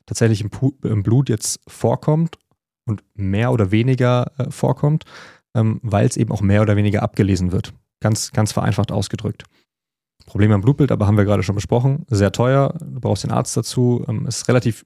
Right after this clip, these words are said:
relativ komplex einfach, ne? Es ist viele, viele Barrieren dazwischen.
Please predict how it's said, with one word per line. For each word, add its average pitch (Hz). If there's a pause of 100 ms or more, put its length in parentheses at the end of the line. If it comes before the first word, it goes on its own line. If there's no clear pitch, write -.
(140)
relativ 120
komplex 110
einfach, 107
ne? 123 (100)
Es 113
ist - (220)
viele, 131
viele 131
Barrieren 104
dazwischen. 95